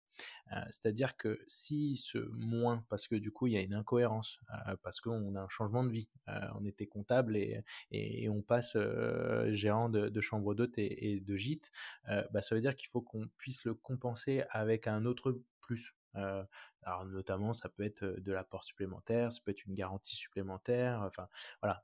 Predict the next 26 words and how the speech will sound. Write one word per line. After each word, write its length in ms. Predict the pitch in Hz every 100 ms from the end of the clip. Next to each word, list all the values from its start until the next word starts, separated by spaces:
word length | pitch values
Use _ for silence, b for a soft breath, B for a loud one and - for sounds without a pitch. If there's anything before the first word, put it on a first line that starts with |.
| -
Heu, 380 | 110 107 107 107
donc 220 | 110 113
c'est 160 | - 123
pas 560 | - 147 147 135 101 -
forcément, 880 | - 117 - 117 113 120 120 113 98
heu, 160 | 92 - _ _ -
moins 480 | 101 101 101 101 101
bien, 460 | 101 120 156 151
c'est 180 | - 90
un, 160 | 87 - 67 - - -
on 40 | -
va 100 | 95
dire 200 | 107 -
qu'effectivement, 540 | 95 90 _ - 120
ça 160 | - -
peut 180 | -
être 220 | 117 120 _ 107
éventuellement 440 | 104 - 107 127
un 120 | 107
handicap 480 | 101 98 - - 135 -
si 500 | - - 123 127 127 _ _ -
tout 280 | 143 143
le 140 | 127 117
reste 260 | 120 120
du 100 | 107
projet, 480 | 101 - 107 113 131